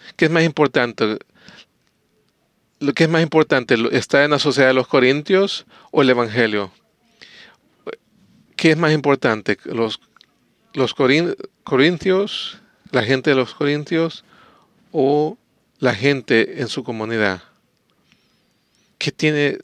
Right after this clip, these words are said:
de valor para nosotros? ¿Es que es más importante el estatus? Eh, ¿será el, el, nuestro estatu-, nuestro estatus en Metro Vancouver o conocer a Jesús y que otros lo conozcan?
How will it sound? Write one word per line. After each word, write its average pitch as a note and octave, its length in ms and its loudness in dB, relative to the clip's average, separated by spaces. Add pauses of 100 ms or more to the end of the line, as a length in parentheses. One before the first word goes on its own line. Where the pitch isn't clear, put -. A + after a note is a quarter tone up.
de C3 160 2
valor A2+ 420 0
para A2+ 180 0
nosotros? B2 680 -6 (240)
¿Es B2+ 100 -2
que - 120 0
es C3+ 60 0
más C#3 120 0
importante C#3+ 520 0
el G#2+ 60 2
estatus? C3 720 -2 (1600)
Eh, B2 160 -2 (160)
¿será A#2+ 380 2
el, A#2+ 160 -6
el, A2+ 260 -2
nuestro A#2 240 -4
estatu-, A#2+ 500 0
nuestro A#2+ 380 -6
estatus - 680 -4 (120)
en A2 240 -6
Metro A2+ 240 -4
Vancouver B2 500 0
o B2 240 2
conocer A#2+ 400 -2
a A#2+ 60 2
Jesús A#2 520 -2
y B2+ 60 0
que - 100 -8
otros A#2+ 280 2
lo A#2 120 0
conozcan? A2 600 -6